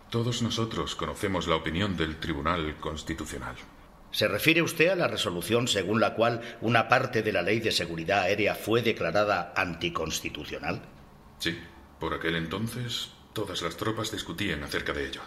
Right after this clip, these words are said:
Speaker 2: De acuerdo. ¿Se lo comunicó a los pilotos?
Speaker 1: ¿El qué?
Speaker 2: Que no había que disparar.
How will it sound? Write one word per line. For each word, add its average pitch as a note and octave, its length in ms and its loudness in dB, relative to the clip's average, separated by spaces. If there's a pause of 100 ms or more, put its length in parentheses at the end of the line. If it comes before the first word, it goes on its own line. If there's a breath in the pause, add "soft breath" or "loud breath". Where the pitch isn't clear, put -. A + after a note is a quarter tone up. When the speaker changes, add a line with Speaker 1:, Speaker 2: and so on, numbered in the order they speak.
(420)
Speaker 2:
De A2 100 2
acuerdo. A2 340 -2 (1900 loud breath)
¿Se - 160 0
lo A2 120 0
comunicó A2+ 500 2
a C#3+ 60 4
los B2+ 140 -4
pilotos? - 540 -8 (220)
Speaker 1:
¿El D#2+ 120 2
qué? - 180 2 (400)
Speaker 2:
Que B2+ 120 6
no C3 140 4
había A#2 260 4
que A2 100 -2
disparar. F#2+ 760 -2